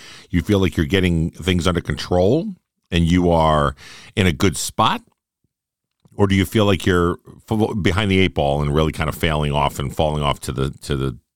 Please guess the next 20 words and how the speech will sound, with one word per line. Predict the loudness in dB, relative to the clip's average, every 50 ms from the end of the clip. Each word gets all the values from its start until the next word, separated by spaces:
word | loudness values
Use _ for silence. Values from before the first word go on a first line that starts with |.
| _ _
to | -6 -6
the | -4 -4 -6
sunset | -6 -2 -2 -2 -2 -2 -4 -4 -6 -6 -4
here | -4 -4 -2 -2 -2 -2
that | -2 -4 -6 -4 -4
we | -4 -2 0
are | 0 0 0 0
all | -2 -2
trying | -4 -4 -4 -4 -2
to | -4 -4
be | -4 -6
able | -4 -6 -8
to | -6 -6 -6 -6 -8 -10 -14 -20 -20 -20 -20 -20 -14 -4
continue | -4 -2 0 0 2 2 2
to | 2
move | 2 0 0 0
forward? | 2 0 0 2 0 -2 -4 -4
So | 0 0 0 0 0 -4 -14 -20 -20 -8 0
either | 2 4 4 4
way, | 4 4 4 4 6 6 6 4 4 2 0